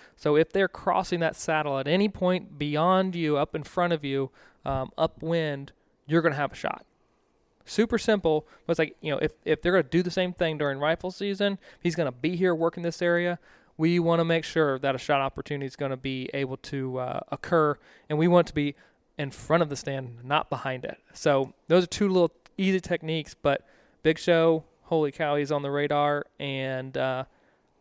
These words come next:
I'm excited for those October mornings to wake up and say,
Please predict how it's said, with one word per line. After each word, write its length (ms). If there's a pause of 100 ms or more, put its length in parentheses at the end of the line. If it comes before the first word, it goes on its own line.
(120)
I'm 200
excited 360 (180)
for 120
those 200
October 460
mornings 380
to 80
wake 240
up 160
and 80
say, 320